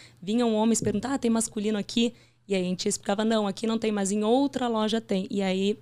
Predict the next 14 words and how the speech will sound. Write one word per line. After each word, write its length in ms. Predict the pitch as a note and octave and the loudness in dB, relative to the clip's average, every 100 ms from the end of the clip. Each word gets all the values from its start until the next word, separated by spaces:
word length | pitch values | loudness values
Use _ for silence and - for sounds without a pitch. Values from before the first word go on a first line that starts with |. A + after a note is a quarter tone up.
| - | -6
isso 460 | G#3 G3+ - A3 A3 | -4 -2 0 2 2
eles 180 | G#3+ G#3+ | 2 0
já 80 | |
não 80 | G#3 | 0
entendiam, 480 | G#3 G#3 A3+ F#3 G3 | 0 0 0 0 0
já 100 | G3 | 0
vinculavam 440 | G3 G3 G3 F#3+ | -2 -2 -2 0
a 20 | G#3 | -2
Marisa 300 | G3 F#3 G3+ | -4 -6 -6
apenas 340 | - F#3+ G3+ | -6 -6 -6
com 100 | - | -6
uma 60 | G3 | -4
loja 240 | F#3+ F#3+ | -4 -4
feminina. 520 | - G3+ A3 G#3+ F#3 | -4 0 0 0 -4